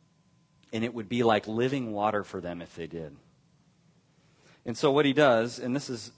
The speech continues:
this is again what's so gracious about God in this story, is that he gives them the thing they think is so important. He gives them water, but he uses it to get at their spiritual need.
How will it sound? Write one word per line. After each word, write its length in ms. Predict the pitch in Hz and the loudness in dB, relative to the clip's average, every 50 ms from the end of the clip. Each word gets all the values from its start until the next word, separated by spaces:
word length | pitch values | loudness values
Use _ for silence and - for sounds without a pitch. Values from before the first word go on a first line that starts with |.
| _ _ _ _ | _ _ _ _
this 200 | - 143 127 120 | -10 -10 -8 -8
is 100 | 131 120 | -6 -4
again 240 | 117 117 110 123 117 | -4 -2 -2 -2 -2
what's 160 | 113 113 - | -2 -4 -6
so 120 | - 123 110 | -6 -6 -6
gracious 520 | 101 113 117 127 131 139 - - 123 - 113 | -6 -2 0 2 2 2 0 -8 -12 -10 -4
about 200 | 101 101 98 92 | -2 -2 -2 0
God 180 | 101 98 95 | 2 2 2
in 120 | 98 95 95 | 0 -2 -8
this 100 | 90 - | -8 -10
story, 380 | - - 87 87 87 87 90 - - - - - | -10 -8 -8 -6 -6 -8 -10 -12 -18 -20 -20 -12
is 120 | - 131 123 | -8 -2 0
that 120 | 143 139 | 0 0
he 100 | 139 160 | 0 -2
gives 340 | 151 135 165 165 160 151 135 | 0 0 0 0 0 -2 -4
them 320 | 123 113 98 87 85 85 82 _ - | -2 -2 -2 -2 -6 -12 -14 _ -8
the 80 | 110 | -8
thing 280 | 101 - - 98 90 92 | -6 -6 -6 -6 -6 -4
they 260 | 87 90 87 85 85 - _ | -2 -2 -2 -4 -6 -12 _
think 280 | - - 117 101 95 - | -8 -6 -6 -4 -4 -6
is 100 | 98 87 | -10 -10
so 180 | - 98 95 | -8 -8 -8
important. 480 | 92 92 - - 85 76 90 92 95 95 | -8 -8 -10 -12 -14 -12 -12 -14 -14 -10
He 100 | 113 135 | -10 -10
gives 340 | 131 135 151 160 156 131 113 | -4 0 0 0 0 -2 -4
them 180 | 123 110 98 | -4 -4 -4
water, 400 | 95 92 92 87 85 87 87 87 _ _ - - - - - - | -6 -8 -8 -8 -8 -10 -10 -12 _ _ -20 -20 -20 -18 -10 -6
but 100 | - 120 | -6 -6
he 80 | 113 107 | -6 -6
uses 640 | 98 92 110 135 180 208 220 220 160 143 120 95 | -10 -10 -8 -6 -4 -2 -2 -2 -4 -6 -8 -6
it 240 | 101 98 98 98 - _ _ - _ - | -4 -2 -2 -2 -4 _ _ -20 _ -10
to 100 | - 101 | -10 -10
get 300 | 92 - - 127 139 143 | -8 -2 0 2 2 2
at 220 | 139 131 131 - - _ _ - | 2 0 -2 -4 -8 _ _ -12
their 140 | 104 98 90 | -12 -10 -10
spiritual 640 | - - - - - 120 113 110 104 - - 110 101 | -10 -14 -14 -10 -8 -6 -4 -4 -6 -6 -8 -8 -8
need. 340 | 98 95 92 87 80 78 | -8 -8 -10 -12 -12 -16